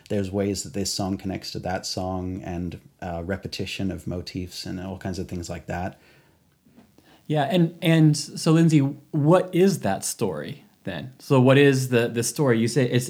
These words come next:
Speaker 2: it's a book. What is, what is the main story of the book? You know, is it just we can, we can pray to God whatever our emotional state? Is that, is that the big mega theme of it?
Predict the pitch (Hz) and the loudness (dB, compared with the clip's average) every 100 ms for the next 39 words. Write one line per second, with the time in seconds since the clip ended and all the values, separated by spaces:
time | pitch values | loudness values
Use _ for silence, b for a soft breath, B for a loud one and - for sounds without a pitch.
0 | - 123 113 90 90 131 101 98 - - | -2 0 0 -4 0 2 2 -2 -14 -20
1 | _ b b b b b - - 277 202 | _ b b b b b -16 -12 -8 -6
2 | 147 143 151 143 139 131 131 135 139 143 | -4 0 2 4 4 2 0 0 2 2
3 | 143 127 113 113 113 110 110 - 113 110 | 0 0 0 2 4 2 0 -2 2 4
4 | 104 90 90 95 78 - - - - 107 | 4 2 -4 -6 -6 -12 -20 -20 -6 -2
5 | 98 107 104 107 120 117 - - - b | 0 0 0 -2 0 -2 -2 -10 -18 b
6 | b b 123 131 135 131 131 127 135 131 | b b 2 4 4 2 0 0 2 2
7 | 131 151 151 156 165 131 117 120 127 - | 2 2 4 2 2 0 0 0 -4 -10
8 | - 117 117 117 110 107 104 101 107 101 | -2 2 4 4 4 4 4 2 0 -4
9 | 101 - 82 151 - 104 120 117 127 110 | -4 -8 -10 -10 -10 0 2 2 0 -2
10 | 123 117 92 113 113 104 110 113 127 - | 0 0 0 0 2 2 2 2 -2 0
11 | 127 131 135 127 139 165 - - | 2 4 2 -2 -4 -4 -6 -12